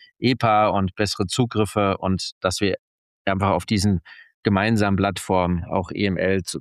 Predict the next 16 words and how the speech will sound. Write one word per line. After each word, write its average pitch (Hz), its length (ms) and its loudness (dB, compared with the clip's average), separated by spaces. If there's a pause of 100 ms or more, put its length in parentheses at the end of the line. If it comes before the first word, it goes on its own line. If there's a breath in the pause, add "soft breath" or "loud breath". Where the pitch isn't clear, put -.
(120)
zu, 85 340 -2
zusammen, 87 540 -2 (140)
zusammenarbeiten. 85 880 0 (720)
Ähm, 92 440 -4 (240)
Rania, 117 240 2
ist 110 160 0
das 107 80 2
etwas, 117 340 2
was 110 200 0
euch 104 220 2
in 113 60 2
der 104 140 2
Klinik 110 540 2
auch 107 360 2
irgendwie, 139 520 2
äh, 170 160 -2